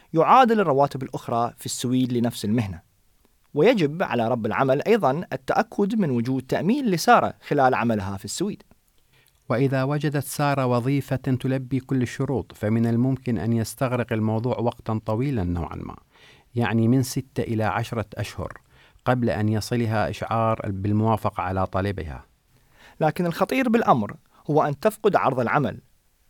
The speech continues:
Speaker 1: يعني أن لا يبقى موجودًا. لكن ماذا لو كانت السويد بحاجة لك فعلًا؟ أو ماذا يحصل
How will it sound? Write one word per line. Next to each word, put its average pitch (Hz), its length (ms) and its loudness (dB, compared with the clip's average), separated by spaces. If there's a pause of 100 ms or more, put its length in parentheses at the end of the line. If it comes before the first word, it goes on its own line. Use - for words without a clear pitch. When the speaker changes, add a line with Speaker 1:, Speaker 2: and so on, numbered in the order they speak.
Speaker 1:
يعني 131 460 0
أن 139 140 -2
لا 160 100 6
يبقى 202 340 2
موجودًا. 143 480 0 (720)
لكن 170 240 4
ماذا 240 320 6
لو 220 100 4
كانت 214 280 2
السويد 196 580 -2
بحاجة 151 440 2
لك 156 200 0
فعلًا؟ 131 380 -4 (840)
أو 190 100 6
ماذا 240 300 6
يحصل 123 500 0